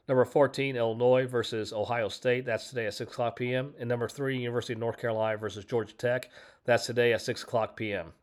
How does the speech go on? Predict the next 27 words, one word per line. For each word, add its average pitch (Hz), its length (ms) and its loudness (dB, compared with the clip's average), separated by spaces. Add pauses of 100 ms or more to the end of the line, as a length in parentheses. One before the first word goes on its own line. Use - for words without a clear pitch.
(760)
Um, 120 380 4 (800)
this 127 180 2
is - 140 -8
from 127 260 8
C - 160 -4
B 139 180 0
S 127 140 2
Sports 160 480 2
and 123 180 -2
college 131 360 0
basketball 135 480 0
rankings. 143 440 -4
Houston 175 440 -4
survives 135 480 0
scare, 131 460 2
wins 131 280 0
at 120 140 -2
Texas 131 480 -2
in 107 100 -6
overtime 120 600 2
to 110 60 -8
move 117 200 -4
closer 120 320 0
to - 200 -20
Purdue 117 440 -2
and 107 160 -8
uconn. 104 480 -4